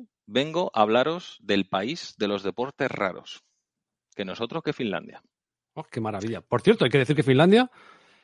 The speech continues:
Speaker 2: estará, yo no creo que es por primera vez, en la Copa, en la final de la Copa Davis en Málaga. Es decir, que tiene algún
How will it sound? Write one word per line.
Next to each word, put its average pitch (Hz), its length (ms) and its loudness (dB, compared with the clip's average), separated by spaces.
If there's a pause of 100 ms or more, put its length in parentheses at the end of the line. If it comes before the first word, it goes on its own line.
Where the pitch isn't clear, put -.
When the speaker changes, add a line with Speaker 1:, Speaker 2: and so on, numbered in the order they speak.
(140)
Speaker 2:
estará, 127 360 -2
yo 165 160 -2
no 185 160 -2
creo 185 160 -6
que 175 60 -10
es - 60 -16
por 165 140 -8
primera 151 300 -4
vez, 214 160 -12
en 165 80 -6
la 135 100 -2
Copa, 190 340 -4
en 156 60 -4
la 147 80 0
final 156 220 -2
de 180 60 -2
la 160 60 -2
Copa 165 200 -6
Davis 170 400 -4
en 208 240 0 (100)
Málaga. 151 580 2
Es 120 60 -6
decir, 143 180 -8
que 139 100 -4
tiene 170 260 -6 (200)
algún 131 760 0